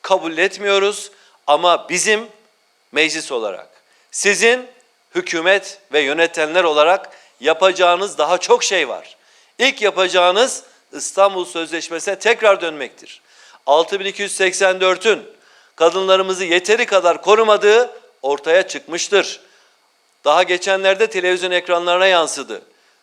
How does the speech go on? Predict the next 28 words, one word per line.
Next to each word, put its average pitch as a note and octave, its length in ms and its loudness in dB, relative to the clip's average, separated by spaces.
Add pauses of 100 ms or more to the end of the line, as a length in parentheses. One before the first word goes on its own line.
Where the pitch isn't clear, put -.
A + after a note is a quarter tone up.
(220)
Adam F3 360 0
diyor B3+ 180 -2
ki, D#3 360 -6 (100)
"Seni F#3+ 260 -2
öldürürüm, G3 480 0
beş A#3 240 2
yıl B3 140 -2
yatarım, G3 440 0 (300)
üç A#3+ 220 -4
yıl G3 100 -2
hapiste F3+ 400 0
kalırım, F#3 400 -2
gerisini F3+ 560 -4 (320)
tedbirli F3 460 -2
çıkarım F3+ 440 0 (340)
ve F#3 220 2
devam F#3+ 320 2
ederim C4 260 -4
hayatıma." B2+ 540 -4
diyor. - 180 -20 (460)
Bu - 180 4
algı D#3+ 280 0
yerleşmiş. D3+ 800 -2 (380)
Kadına F#3+ 380 0
karşı F3 360 0
şiddetin F3 640 -4 (220)
cezasızlığı F3 920 2
algısı F3 580 0